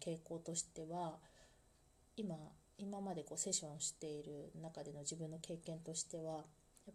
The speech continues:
ぱ感情の動きが大きくて、えーと、コントロール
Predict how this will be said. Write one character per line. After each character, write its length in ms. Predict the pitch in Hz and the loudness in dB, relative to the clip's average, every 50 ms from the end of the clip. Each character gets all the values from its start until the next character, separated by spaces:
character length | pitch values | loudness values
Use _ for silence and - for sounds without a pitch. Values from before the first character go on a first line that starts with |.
| - - - | -14 -12 -8
ぱ 80 | - | -2
感 300 | - 254 254 254 254 247 | 2 4 4 6 6 4
情 220 | 240 - 254 240 240 | 6 6 6 6 6
の 140 | 233 233 226 | 6 4 4
動 340 | 220 214 214 214 240 240 | 4 4 4 6 6 4
き 200 | 233 - - 233 | 4 2 -4 -2
が 320 | 220 214 214 226 214 202 - - | 4 4 6 6 4 2 0 2
大 260 | - 214 214 214 208 208 - | 8 10 10 10 10 8 2
き 160 | - - - | -4 -8 -8
く 100 | - - - - - | -8 -12 -18 -12 -6
て、 240 | - 208 185 170 170 - - - - - - - - - 185 | 0 2 2 2 0 -2 -8 -16 -16 -18 -18 -18 -16 -12 -8
え 220 | 175 175 175 170 170 | -8 -6 -6 -6 -8
ー 20 | |
と、 80 | - 170 - | -8 -10 -6
コ 200 | - - 220 214 | 2 4 4 4
ン 80 | 202 208 | 4 4
ト 140 | 208 214 202 | 4 4 6
ロ 280 | 196 196 202 196 196 190 | 6 6 6 6 6 6
ー 20 | 185 | 4
ル 260 | 180 185 196 - | 2 2 0 -2